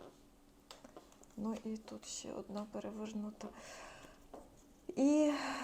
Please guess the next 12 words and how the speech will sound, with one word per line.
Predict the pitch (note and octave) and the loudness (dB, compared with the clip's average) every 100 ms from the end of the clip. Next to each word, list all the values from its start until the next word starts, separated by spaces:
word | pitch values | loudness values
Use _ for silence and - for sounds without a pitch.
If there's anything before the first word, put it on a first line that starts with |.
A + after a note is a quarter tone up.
| B3 A#3+ A#3+ A3+ | -4 -6 -4 -2
е, | G#3+ G#3+ A3 A3 A3 A3 G#3 A3 A3 G3 G#3+ | 0 0 0 0 0 0 0 -2 -4 -4 0
на | G#3+ A3+ A#3+ | 4 8 8
жаль, | A#3 A#3+ B3+ C4+ C4+ C4+ - - - - - - - - - - - - - - - - - - - - - - - - - | 6 6 8 10 8 4 -12 -20 -20 -20 -20 -20 -20 -20 -20 -20 -20 -20 -20 -20 -20 -14 -10 -8 -8 -6 -8 -10 -20 -20 -16
цивільним | - C4 A3+ B3+ B3 A3 G#3+ G3 G3+ - - | 2 4 6 8 8 8 6 4 -2 -8 -8
є | G#3 G3+ A3+ A#3 A3+ - A3+ G#3 - | -6 2 4 6 4 0 -6 -6 -4
загроза. | F#3 G#3 A3 A3 G3 F#3 F#3 F#3 G3+ - - - - - | 2 6 6 8 6 4 -4 -4 -8 -12 -20 -20 -20 -8
Загроза | G3+ G#3+ G#3+ A3 A3+ | 2 2 4 2 4
небезпеки | G#3+ G3+ G#3 - A#3+ A#3+ G#3+ | 4 4 0 0 0 2 2
йде | F#3+ G3+ | 4 2
для | G3 G3+ A3 A#3 | 4 4 4 4
цивільних. | - - A#3+ A3 G#3 A3 A3 G#3 G3 G3 - - - - - - - - - - - - - - - - - - - - - | 0 2 4 4 2 4 4 2 0 -2 -8 -14 -16 -20 -20 -20 -20 -20 -20 -20 -20 -20 -20 -20 -20 -20 -20 -20 -18 -16 -14
Але | - G#3+ G#3 A3 B3 C4 C#4 C#4 C4+ | 0 4 6 8 8 8 8 8 6